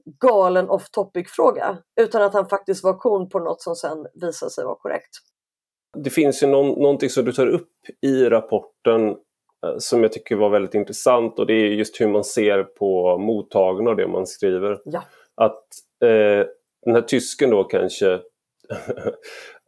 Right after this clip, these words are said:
Speaker 2: och andra journal-, journalister i andra länder, de såg på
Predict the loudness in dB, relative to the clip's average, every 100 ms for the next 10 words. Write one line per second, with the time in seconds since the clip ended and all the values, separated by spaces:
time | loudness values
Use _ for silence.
0 | _ _ 2 4 2 2 2 2 0 0
1 | 0 0 -6 -4 2 2 2 0 2 4
2 | 2 4 2 2 2 2 0 -2 -2 2
3 | 2 0 -6 -4 0 2 2